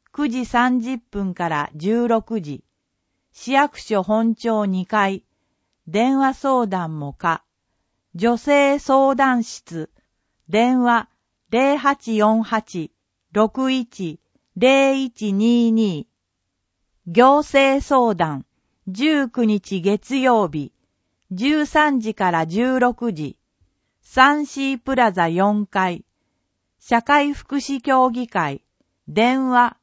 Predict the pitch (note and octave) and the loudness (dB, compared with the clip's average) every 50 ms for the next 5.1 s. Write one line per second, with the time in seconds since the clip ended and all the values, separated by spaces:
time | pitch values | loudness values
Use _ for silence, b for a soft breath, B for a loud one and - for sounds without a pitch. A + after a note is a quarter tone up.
0 | _ _ _ _ _ _ _ _ - - B3 C#4+ D4+ D4+ D4+ C#4+ C4 C#4+ C#4+ - | _ _ _ _ _ _ _ _ -2 0 2 4 4 2 2 0 -2 -4 -4 -4
1 | - A3+ A#3 G#3+ G#3+ G#3+ A3+ A#3 A#3+ A3+ G#3+ A3+ A3+ _ - D#3+ C#3 - - _ | -6 -6 -2 2 2 2 2 2 -2 -2 -4 -6 -6 _ -12 -14 -14 -14 -16 _
2 | _ _ _ _ _ _ _ _ - D#3+ G#3 A3 - - C#4+ D4+ - - D4+ C#4 | _ _ _ _ _ _ _ _ -6 0 0 0 0 0 -6 -8 -6 -4 -4 -2
3 | B3+ A3 F#3 C#3 - _ _ _ _ _ _ _ - D#3+ A3 B3+ C#4+ D4 D4+ D4 | -2 -4 -6 -8 -14 _ _ _ _ _ _ _ -6 -2 0 2 2 2 2 0
4 | C4+ C4 C#4+ C#4+ C4 A#3+ A3 G3 F3 F3+ F3+ F#3 G#3+ A3+ A3+ A3 A3+ A3+ G#3 E3+ | 0 0 2 2 2 2 0 0 -2 -4 -2 0 0 0 0 0 0 -2 -2 -4
5 | C#3+ | -6